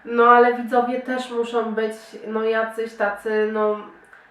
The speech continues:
sprawiedliwi do tego, do tego wyrażania zdania, to znaczy muszą też akceptować, no, no każdą opinię. Ja nie mówię, że to, że mają akceptować hejt,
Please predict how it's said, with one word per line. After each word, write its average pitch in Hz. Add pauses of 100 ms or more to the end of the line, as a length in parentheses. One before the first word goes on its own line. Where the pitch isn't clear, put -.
(540)
sprawiedliwi 254
do 190
tego, 214
do 214
tego 214
wyrażania 220
zdania, 180
to 185
znaczy 196
muszą 208
też 202
akceptować, 202 (100)
no, 190 (100)
no 220
każdą 277
opinię. 185
Ja 185
nie 202
mówię, 220
że 208
to, 208 (340)
że 208
mają 220
akceptować 220
hejt, 262